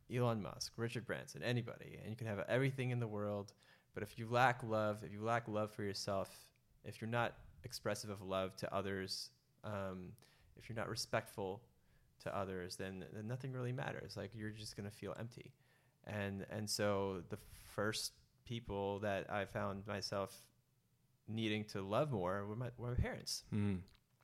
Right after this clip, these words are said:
Speaker 1: And so I started, uh, expressing that more in person. And when we talk on text, I would, I didn't used to say, "I love you," to them.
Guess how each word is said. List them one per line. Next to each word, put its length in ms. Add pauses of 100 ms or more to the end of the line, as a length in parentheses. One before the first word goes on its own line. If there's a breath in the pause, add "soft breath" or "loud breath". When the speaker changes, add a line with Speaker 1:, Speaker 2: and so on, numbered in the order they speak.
(560 loud breath)
Speaker 1:
And 120
so 140
I 60
started, 580
uh, 440 (580 soft breath)
expressing 520
that 200
more 240
in 160
person. 920
And 680
when 160
we 120
talk 280
on 160
text, 680
I 60
would, 100 (320)
I 80
didn't 240
used 180
to 60
say, 260
"I 20
love 240
you," 140
to 160
them. 160